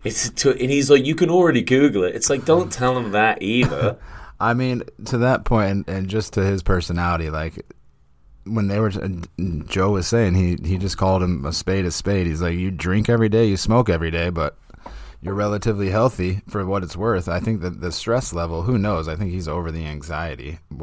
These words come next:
Speaker 2: and whatnot. Who knows? But he seems to be riding it pretty well.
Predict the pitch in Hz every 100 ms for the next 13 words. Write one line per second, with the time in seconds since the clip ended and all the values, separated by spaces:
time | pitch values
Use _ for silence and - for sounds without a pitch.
0 | - 76 76 - 73 80 120 98 82 60
1 | - 69 71 - - _ _ - - _
2 | _ - 139 135 113 113 90 107 92 90
3 | 104 101 78 92 73 65